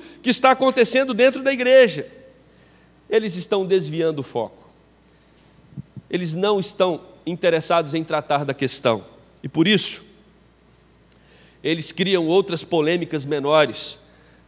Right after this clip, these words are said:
para que isso não seja observado. Paulo, ele traz o problema pro centro da questão. E ele quer mostrar pra aquela igreja que, em vez de ficar provocando divisão e polêmica,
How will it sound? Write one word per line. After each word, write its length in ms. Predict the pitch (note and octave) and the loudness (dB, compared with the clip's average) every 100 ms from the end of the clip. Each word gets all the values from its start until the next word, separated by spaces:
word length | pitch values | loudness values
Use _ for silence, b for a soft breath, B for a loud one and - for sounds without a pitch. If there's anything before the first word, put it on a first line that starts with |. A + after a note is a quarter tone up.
| _ | _
para 220 | C#3+ D#3 | 4 4
que 200 | D#3 D#3+ | 2 0
isso 200 | E3+ E3+ | -2 0
não 120 | E3 D#3 | 0 0
seja 300 | D#3+ D3+ D3 | 0 0 -2
observado. 680 | C3 D3 B2+ A2 G2+ F#2+ - - | -2 -2 -2 -2 -4 -6 -16 0
Paulo, 480 | F#3+ G3 F#3+ G3+ - - - _ _ _ _ _ _ _ _ _ _ _ _ - - - b b b b - | 4 6 4 -4 -12 -20 -20 _ _ _ _ _ _ _ _ _ _ _ _ -20 -20 -20 b b b b -6
ele 200 | D3+ D#3+ | -4 0
traz 280 | E3+ F3 | 2 4
o 60 | E3+ | 2
problema 420 | - D#3 D3+ E3 | 0 0 2 0
pro 160 | - D3+ | -2 -4
centro 380 | - E3 D#3+ D3 | -2 -2 -2 -4
da 100 | C#3+ | -4
questão. 460 | D3 B2 - G#2 - _ _ _ _ _ _ _ | -4 -6 -6 -10 -12 _ _ _ _ _ _ _
E 60 | D3+ | -4
ele 100 | D#3+ | 0
quer 120 | F3+ | 0
mostrar 340 | F3 E3+ E3+ E3 | 0 0 0 0
pra 120 | E3 | 0
aquela 220 | E3+ D#3 | 0 0
igreja 560 | C3 D3+ D#3+ A#2 G#2 G#2+ | 2 4 4 0 -8 -8
que, 80 | D3+ | -4
em 100 | C#3+ | -2
vez 200 | D#3+ D#3 | 0 0
de 80 | C#3+ | -4
ficar 640 | C#3 D3+ D3 - - - | -4 0 0 -2 -20 -8
provocando 640 | D3+ D3+ C3 C3 D3+ C3+ | -2 0 -2 -2 -2 -2
divisão 520 | A#2 C#3+ B2 G#2 C#3 | -6 -8 -6 -4 -4
e 60 | C3+ | -4
polêmica, 640 | - A#2 C3+ C3 G#2 G2 | -4 -4 -2 -4 -6 -14